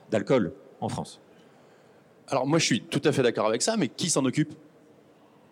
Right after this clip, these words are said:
Speaker 1: Et
Speaker 2: Parce que
Speaker 1: chacun.
Speaker 2: le, je veux dire, je, oui, mais je, enfin, le, le brasseur qui le matin se réveille, son taf c'est de faire de la bonne bière.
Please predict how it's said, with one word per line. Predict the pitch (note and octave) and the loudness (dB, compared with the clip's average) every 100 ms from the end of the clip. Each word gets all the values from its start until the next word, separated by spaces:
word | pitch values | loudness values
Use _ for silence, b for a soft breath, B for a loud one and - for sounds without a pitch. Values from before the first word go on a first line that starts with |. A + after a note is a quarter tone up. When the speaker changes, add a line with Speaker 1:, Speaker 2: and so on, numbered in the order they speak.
| _ - G#2 | _ -14 -6
Speaker 1:
Et | G#2 G2 | 0 2
Speaker 2:
Parce | G2 | 2
que | G2+ B2 | 4 4
Speaker 1:
chacun. | A2+ B2 | 4 4
Speaker 2:
le, | A#2+ A2+ | 4 4
je | G#2 | 2
veux | B2 | 0
dire, | C3 G#2 | 0 -2
je, | E2 | -4
oui, | D#2+ D#2 D#2 C3 C#3+ | -4 -4 -2 0 -2
mais | A#2 - | -4 -6
je, | F#2+ - | -6 -6
enfin, | - A2+ F2+ - - - _ | -2 -2 -2 -8 -20 -20 _
le, | A#2+ A#2+ | 0 2
le | B2 | 2
brasseur | B2+ C#3 - F3+ | 2 2 2 0
qui | - A2 | 0 -2
le | |
matin | A#2 A#2 D3 B2+ | -2 -2 -4 -2
se | - | -2
réveille, | A#2+ C3+ G3 B2+ | 0 2 2 0
son | - G#2 | -2 -4
taf | - D3+ | -4 -4
c'est | - A2+ | -4 -4
de | - | -2
faire | C#3+ B2 | 0 2
de | |
la | A2 G#2 | 0 0
bonne | A#2 C3+ | 0 0
bière. | F3 A#2 E2+ | 2 0 -2